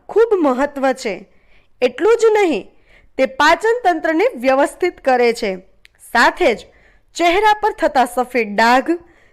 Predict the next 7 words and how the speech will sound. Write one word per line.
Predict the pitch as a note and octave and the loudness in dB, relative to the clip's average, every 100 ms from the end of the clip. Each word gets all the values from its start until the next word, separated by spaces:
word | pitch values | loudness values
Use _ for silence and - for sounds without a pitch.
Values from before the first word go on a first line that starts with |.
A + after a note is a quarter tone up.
| _ - | _ 0
કરચલીઓ | C4 C4 C#4+ - F4+ C#4 G3 F3+ _ _ _ | 2 4 0 -2 -2 0 -2 -6 _ _ _
અને | A#3+ A#3 | -4 -2
ચહેરા | A#3+ D#4 E4 G4 G#4+ | -4 -2 0 2 2
પર | G#4+ G#4+ | 2 -2
ગ્લો | C#4+ A3 C4+ C4 | -2 -2 2 4
લાવવા | B3 A#3 B3 D4+ | 4 2 2 2
માટે | D#4 F#4 F#4 G3 | 2 0 -2 -8